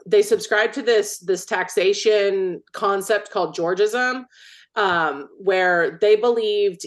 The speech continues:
even back in, I mean, she was born in eighteen sixty-six, so we're talking about, like, way before the, the Great Depression stuff.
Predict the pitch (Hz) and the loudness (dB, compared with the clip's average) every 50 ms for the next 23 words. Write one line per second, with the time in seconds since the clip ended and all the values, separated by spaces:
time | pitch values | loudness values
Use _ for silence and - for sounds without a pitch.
0 | - - 208 214 208 220 220 208 175 185 185 185 185 185 - - - 202 190 175 | -6 0 0 2 2 2 0 0 0 0 0 0 -2 -4 -6 -4 -2 -2 0 0
1 | 170 165 165 160 160 170 170 _ _ _ _ 214 202 202 190 240 254 220 - 240 | -2 -4 -6 -8 -10 -10 -12 _ _ _ _ -2 -2 0 -2 -4 -6 -4 -2 -2
2 | 226 202 170 151 196 185 - 202 175 165 180 160 - - 151 - - 165 - - | -2 -2 -2 -2 -4 -2 -2 -6 -6 -6 -8 -10 -8 -10 -10 -8 -8 -10 -10 -10
3 | - - 180 180 170 175 185 180 180 175 156 139 120 131 131 113 - 151 143 95 | -10 -6 -6 -6 -4 -2 -2 -2 -2 -4 -8 -8 -8 -8 -8 -6 -6 -6 -6 -6
4 | 101 - - _ _ _ _ _ _ _ _ _ - - _ _ _ _ - 196 | -8 -12 -16 _ _ _ _ _ _ _ _ _ -20 -20 _ _ _ _ -20 -18
5 | 165 170 180 190 208 214 214 208 202 202 190 - 202 185 175 175 170 165 160 135 | -16 -8 -2 0 2 4 4 4 2 0 -2 0 -2 -2 0 -2 -4 -4 -6 -6
6 | - - - 170 160 156 147 - 165 156 160 - - 165 160 156 - 147 156 - | -8 -8 -6 -4 -4 -4 -4 -4 -6 -6 -6 -6 -6 -6 -6 -6 -10 -14 -14 -10
7 | - 143 127 135 | -8 -6 -6 -6